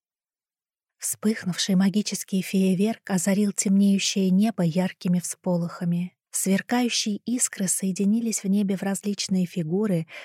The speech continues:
преображаясь то в парящего дракона, то в дивные цветы или узоры, переливавшиеся разноцветными огнями.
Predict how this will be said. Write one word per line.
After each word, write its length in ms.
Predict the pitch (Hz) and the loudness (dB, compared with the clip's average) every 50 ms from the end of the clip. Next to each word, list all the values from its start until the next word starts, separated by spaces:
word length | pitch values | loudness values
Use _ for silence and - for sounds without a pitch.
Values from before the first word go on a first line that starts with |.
| - - | -20 -10
преображаясь 720 | - 185 175 170 151 160 175 175 - - 175 165 165 - | -2 0 0 0 2 0 0 0 2 2 2 2 0 0
то 140 | - - 175 | -2 -2 -2
в 120 | 165 - | -2 -4
парящего 560 | - 170 156 170 165 165 - - - 165 165 156 | -4 -4 -2 0 0 0 -2 -4 -4 -4 -4 -2
дракона, 720 | 151 151 156 151 - - 180 196 202 196 175 165 160 147 - _ _ | -2 -4 -4 -6 -6 -4 -2 0 0 0 0 0 -2 -6 -10 _ _
то 100 | - 185 | -6 -2
в 60 | 170 | -2
дивные 440 | 180 165 208 220 226 226 226 220 214 | 0 0 0 0 2 2 2 2 2
цветы 420 | - - - 208 - _ - 226 | 0 -2 -4 -4 -6 _ -2 -2
или 300 | 233 233 226 214 202 202 | 0 2 2 2 2 2
узоры, 640 | 202 202 208 196 185 - 220 202 185 175 160 156 156 - - - - - _ | 2 2 0 0 0 0 2 2 2 2 2 0 -2 -6 -12 -18 -20 -14 _
переливавшиеся 1000 | - 214 196 196 180 190 185 170 185 196 190 - - - 190 180 - - - 190 | 0 2 2 4 2 2 0 0 0 -2 -2 -4 -4 -4 -2 -2 -2 -2 -2 -2
разноцветными 880 | 190 196 180 - 180 170 - - - 185 180 175 - - 170 170 170 170 | 0 -2 0 0 -2 -2 -2 -4 -4 -4 -4 -4 -2 -2 0 2 2 0
огнями. 600 | 170 165 - 175 170 165 165 165 165 160 160 - | -2 -2 -2 -2 0 0 0 -2 -4 -6 -8 -12